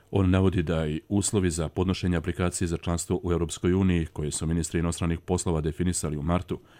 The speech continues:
na prvom mjestu navode potrebu formiranja savjeta ministara B I H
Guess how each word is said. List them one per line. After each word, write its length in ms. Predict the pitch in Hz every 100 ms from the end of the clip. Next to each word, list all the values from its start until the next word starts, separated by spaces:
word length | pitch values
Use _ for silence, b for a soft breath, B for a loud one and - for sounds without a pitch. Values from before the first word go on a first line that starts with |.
| B B
na 160 | 87
prvom 280 | 82 104 104
mjestu 420 | 95 98 - 85
navode 320 | 78 95 92
potrebu 440 | 85 - 95 95 90
formiranja 500 | - 87 82 80 76
savjeta 380 | - 73 71 78
ministara 420 | 82 82 - 78
B 160 | 78
I 60 | 80
H 220 | 76 82